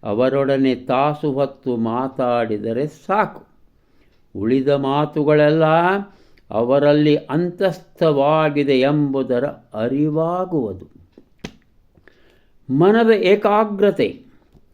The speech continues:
ಬುದ್ಧಿಯ ಏಕತಾನತೆ, ಪ್ರಜ್ಞೆಯ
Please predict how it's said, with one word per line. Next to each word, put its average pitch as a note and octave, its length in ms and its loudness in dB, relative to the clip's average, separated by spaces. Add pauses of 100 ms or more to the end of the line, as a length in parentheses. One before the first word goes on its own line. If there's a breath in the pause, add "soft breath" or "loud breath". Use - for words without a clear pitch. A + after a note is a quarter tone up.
(420)
ಬುದ್ಧಿಯ E3+ 640 2 (140)
ಏಕತಾನತೆ, F3+ 1160 2 (840)
ಪ್ರಜ್ಞೆಯ F#3+ 600 4